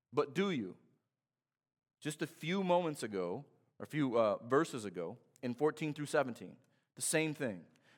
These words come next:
"Charge them before God, do not quarrel about words, which does no good, but only ruins the hearers." Here's the problem.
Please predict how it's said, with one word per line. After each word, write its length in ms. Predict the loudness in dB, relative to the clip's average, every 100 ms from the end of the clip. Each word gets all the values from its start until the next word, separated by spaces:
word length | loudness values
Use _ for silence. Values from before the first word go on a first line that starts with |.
| _
"Charge 380 | 6 8 8 4
them 120 | 0
before 260 | 2 2
God, 340 | 6 6 6 4
do 80 | 2
not 200 | 2 2
quarrel 280 | 0 2 6
about 260 | 6 6
words, 460 | 6 4 4 0 -8 -18 0
which 240 | 2 4
does 240 | 6 6
no 280 | 4 6 6
good, 460 | 6 6 8 6 4 -8 2
but 140 | 4 6
only 300 | 4 4 2
ruins 560 | 4 4 6 4 2
the 80 | -2
hearers." 500 | 2 2 2 -4 -10 -20 _
Here's 200 | 0 2
the 80 | 0
problem. 480 | 2 4 4 0